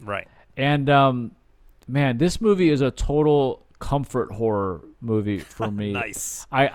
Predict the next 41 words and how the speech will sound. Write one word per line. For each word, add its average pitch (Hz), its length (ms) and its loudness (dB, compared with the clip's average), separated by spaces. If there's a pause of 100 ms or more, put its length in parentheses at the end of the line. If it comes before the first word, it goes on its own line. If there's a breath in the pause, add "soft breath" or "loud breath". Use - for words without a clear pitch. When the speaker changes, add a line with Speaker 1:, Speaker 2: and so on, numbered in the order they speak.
Speaker 2:
I 151 60 2
definitely 170 440 2
saw 151 400 4
it 147 180 0
in 143 140 -8
the 143 100 -4
theater 117 440 -4
when 113 160 -4
it 110 80 -10
came 117 260 -8
out, 104 320 -6
and 123 140 -8
I 117 100 -6
feel 196 300 -8
like 262 200 -4
it 202 100 -4
had 165 220 0
a 147 60 0
decent, 139 1040 -6 (760 soft breath)
you 156 140 -2
know, 139 320 2 (480)
television 143 840 0
or 110 160 -2
s-, - 380 -14
some 220 320 -2
kind 196 220 0
of 120 160 -2
run, 117 460 0
'cause 127 140 -6
I 151 200 0
feel 220 220 -6
like 226 240 -2
this 165 200 -6
is 180 80 -6
a 175 60 -4
movie 151 260 0
that 127 120 0
I've 123 200 0
seen 139 320 -8
a 113 80 0
lot. 101 500 -4